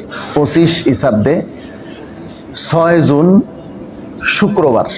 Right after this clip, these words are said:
হবে ইয়াউমে আরাফা, অর্থাৎ নয় তারিখ। অনেক ভাইরা বলে থাকেন যে ইয়াউমে আরাফা তার মানে আরাফার দিন। তো হাজি সাহেবরা যেদিন ওকুফ করবেন আরাফার ময়দানে, সৌদি আরবের হিসেবে যেটা নয় তারিখ হয়,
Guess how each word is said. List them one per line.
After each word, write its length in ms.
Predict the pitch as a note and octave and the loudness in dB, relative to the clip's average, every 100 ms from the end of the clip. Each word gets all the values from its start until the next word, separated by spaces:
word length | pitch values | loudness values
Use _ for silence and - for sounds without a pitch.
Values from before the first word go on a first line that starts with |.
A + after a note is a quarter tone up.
| - - - - - - - | -14 -16 -16 -18 -18 -18 -2
হবে 240 | B2+ E3+ | 0 2
ইয়াউমে 260 | E3 A2+ A2 | 4 4 4
আরাফা, 340 | F#2+ D2+ - - | 2 -2 -4 -6
অর্থাৎ 320 | - A#2 E3+ E3 - - | -4 0 -2 -4 -12 0
নয় 220 | B2 C#3 | 4 4
তারিখ। 300 | A#2 F#2+ - - - - - - - - - - - - - - - - - - - - - - - | 4 2 0 -8 -14 -14 -14 -16 -16 -16 -16 -18 -18 -18 -18 -16 -18 -18 -18 -20 -20 -20 -20 -8 0
অনেক 280 | E3+ G3 E3+ | 4 6 6
ভাইরা 480 | F#3+ G#3 G3+ G3 - - - | 6 6 4 2 0 -8 0
বলে 240 | C#3 D#3+ F#3 | 4 6 6
থাকেন 420 | F3+ C3+ C#3+ D#3 | 4 2 4 4
যে 160 | D3 E3 | 6 6
ইয়াউমে 400 | D3+ E3 F3+ G3+ | 6 6 6 4
আরাফা 680 | G3 F#3+ F#3 F#3 F#3 C3+ - - - - - | 6 4 4 4 4 2 -4 -12 -14 -4 0
তার 140 | D#3 | 4
মানে 140 | E3 | 4
আরাফার 440 | D#3+ D#3+ D#3+ E3 D3 | 4 4 2 2 4
দিন। 220 | C#3+ C3+ - - - - - - - - - - - - | 4 2 -2 -12 -16 -16 -16 -16 -16 -16 -16 -16 -16 -2
তো 80 | D#3 | 0
হাজি 240 | C3+ D#3 | 2 2
সাহেবরা 340 | E3 F#3+ F#3 F#3 | 4 4 4 4
যেদিন 280 | E3+ E3 F3 | 4 4 4
ওকুফ 380 | D#3+ D#3+ E3+ E3+ | 2 2 0 2
করবেন 440 | E3 D#3 E3+ E3+ E3 | 2 4 4 4 2
আরাফার 340 | D3 C3+ D3+ | 2 2 4
ময়দানে, 540 | C#3+ C#3 C#3 C#3+ D3+ - - - - | 4 4 4 4 2 -2 -8 -10 -4
সৌদি 380 | - D3+ C#3+ | 0 2 4
আরবের 260 | D3 D3 C#3+ | 4 6 4
হিসেবে 420 | C3+ B2+ D3 C#3 | 4 2 2 2
যেটা 240 | B2+ C3 B2+ | 2 2 4
নয় 180 | A#2+ | 2
তারিখ 320 | A#2 C3+ D3 D3+ | 4 2 2 2
হয়, 180 | F3+ | 0